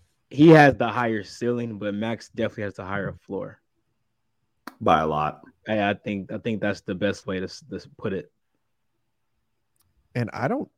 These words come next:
Speaker 3: I don't even think that Christie's ceiling is that low either. Like,
Speaker 1: I'm
Speaker 3: I
Speaker 1: not
Speaker 3: think
Speaker 1: saying,
Speaker 3: he's
Speaker 1: no,
Speaker 3: like,
Speaker 1: I don't know.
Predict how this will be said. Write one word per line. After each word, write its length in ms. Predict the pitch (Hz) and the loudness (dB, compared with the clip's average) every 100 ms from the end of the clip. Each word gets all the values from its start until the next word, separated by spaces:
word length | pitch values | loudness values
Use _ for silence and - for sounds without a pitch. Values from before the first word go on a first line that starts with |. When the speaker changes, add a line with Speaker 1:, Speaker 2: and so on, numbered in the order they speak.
| _ _ _ - _ _ - | _ _ _ -20 _ _ -10
Speaker 3:
I 80 | |
don't 180 | 156 220 | -6 -2
even 180 | 127 113 | -2 -2
think 220 | 117 110 | -4 -4
that 140 | 113 - | -6 -6
Christie's 680 | 135 127 127 113 - - _ _ _ _ _ _ _ | -6 -4 -4 -4 -6 -16 _ _ _ _ _ _ _
ceiling 560 | - - 131 165 135 107 | -16 -4 0 2 0 -2
is 140 | 107 | -2
that 220 | 117 117 - | -2 -4 -4
low 440 | 113 131 107 98 | 0 2 0 -2
either. 340 | 131 120 98 92 | 0 0 -2 2
Like, 120 | 117 | 8
Speaker 1:
I'm 60 | 220 | 10
Speaker 3:
I 20 | |
Speaker 1:
not 100 | 262 | 10
Speaker 3:
think 120 | 170 | 10
Speaker 1:
saying, 120 | 196 190 | 8 8
Speaker 3:
he's 80 | |
Speaker 1:
no, 120 | 190 170 | 8 8
Speaker 3:
like, 100 | 151 | 8
Speaker 1:
I 20 | |
don't 100 | 196 | 6
know. 180 | 139 | 4